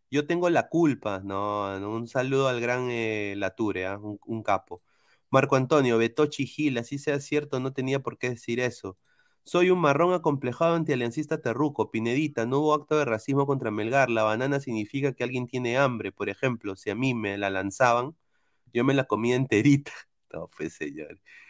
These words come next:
A ver, dice, "Bien Inmortal con el cambio de look", dice. A ver, dice, "José, llegó mi ídolo Inmortal", dice. "Habla, pez Guasaberto", dice André Bernikov. A ver, Dani Salazar, "¿Qué habla, señor? Hable bien", dice.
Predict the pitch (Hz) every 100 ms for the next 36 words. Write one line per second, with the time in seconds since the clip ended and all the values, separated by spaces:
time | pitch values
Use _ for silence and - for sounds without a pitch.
0 | - - _ 120 120 131 123 123 139 131
1 | 131 113 110 107 131 151 143 147 160 156
2 | 143 120 110 131 143 147 123 117 147 165
3 | 139 127 139 135 - 101 98 _ _ _
4 | _ _ _ - 78 113 117 131 131 120
5 | 127 135 - 120 113 110 117 113 147 135
6 | 147 151 151 160 139 117 123 160 151 -
7 | - 113 117 143 151 143 120 110 104 -
8 | _ _ 147 156 147 127 147 151 151 147
9 | 120 135 156 139 123 117 139 135 131 135
10 | 143 131 107 - 135 131 113 - _ _
11 | _ _ _ _ - 110 131 127 143 156
12 | 156 131 113 - 147 147 135 113 110 156
13 | 160 175 147 127 127 123 160 165 156 127
14 | 110 135 156 143 135 156 160 147 139 147
15 | 156 143 143 135 113 113 104